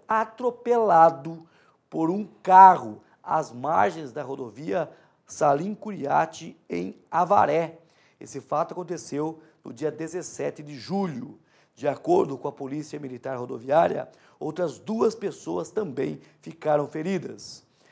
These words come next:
Ainda de acordo com a polícia, o caminhoneiro estacionou o veículo no acostamento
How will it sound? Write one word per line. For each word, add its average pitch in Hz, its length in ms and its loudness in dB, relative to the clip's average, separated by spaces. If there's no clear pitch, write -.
Ainda 165 320 -2
de 160 80 -4
acordo 139 340 -6
com - 100 -8
a - 40 -4
polícia, 202 580 -4
o - 80 -16
caminhoneiro 196 920 2
estacionou 196 680 2
o 196 40 0
veículo 156 600 -8
no 143 160 -4
acostamento 160 840 -6